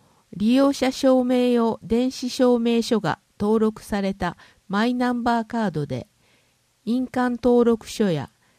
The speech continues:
住民票が取得できます。一票が作るこの町良い暮らし。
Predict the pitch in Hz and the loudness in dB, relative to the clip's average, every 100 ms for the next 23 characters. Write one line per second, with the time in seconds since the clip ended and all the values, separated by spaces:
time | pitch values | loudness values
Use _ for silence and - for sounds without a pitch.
0 | _ 160 202 226 220 220 220 214 208 196 | _ -4 0 2 2 0 0 0 0 -2
1 | 185 - _ - - 170 180 - 170 156 | -4 -8 _ -14 -10 -6 -4 -4 -6 -8
2 | 156 147 147 - - _ _ _ _ _ | -8 -8 -8 -12 -20 _ _ _ _ _
3 | _ _ _ _ _ _ _ _ _ _ | _ _ _ _ _ _ _ _ _ _
4 | _ _ _ _ _ _ - _ 226 202 | _ _ _ _ _ _ -20 _ 2 2
5 | 175 175 - - 185 151 135 _ _ _ | 0 -4 -8 -6 -4 -4 -6 _ _ _
6 | - 226 254 240 240 - - - 233 208 | -4 0 0 -2 -4 -8 -10 -2 0 0
7 | - 135 147 - - - | -4 -12 -12 -14 -18 -20